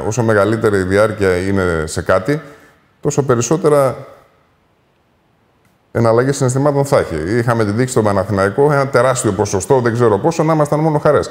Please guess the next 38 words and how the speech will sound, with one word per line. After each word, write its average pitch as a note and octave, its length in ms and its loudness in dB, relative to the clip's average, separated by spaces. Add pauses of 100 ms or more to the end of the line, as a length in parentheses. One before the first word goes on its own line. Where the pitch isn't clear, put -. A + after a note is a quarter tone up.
(160)
Μα A2+ 100 0
δεν C#3 100 0
μπορεί C#3 160 2
να A#2 60 2
είναι G#2 80 -4
τα F#2+ 100 0
πάντα F#2+ 300 0
χαρές, G2+ 360 0 (220)
θα - 80 0
έρθουν C#3 180 0
και C3+ 80 2
δύσκολες C3+ 360 0
στιγμές, C3+ 440 0 (120)
όπως A#2+ 240 -2
και C#3 120 2
ήρθανε. G2+ 380 0 (520)
Ε, A2 320 -4
εκεί B2+ 220 0
είναι D#3 160 4
το G#2+ 120 0
θέμα. F2 320 -2 (320)
Να G2+ 140 -2
σταθείς C3 400 0
δίπλα D#3+ 420 2 (260)
σε - 160 -2
κάτι E3+ 220 0
που F3 100 0
έχει E3+ 140 0
ανάγκη. A#2+ 420 0 (680)
Είτε A2+ 200 -2
είναι G#2+ 140 0
ομάδα, B2+ 320 2
είτε B2 160 0
είναι G2 140 0
άνθρωπος, C#3 560 0
είτε B2 200 0
είναι A2+ 260 2 (1000)
οτιδήποτε. A2+ 640 0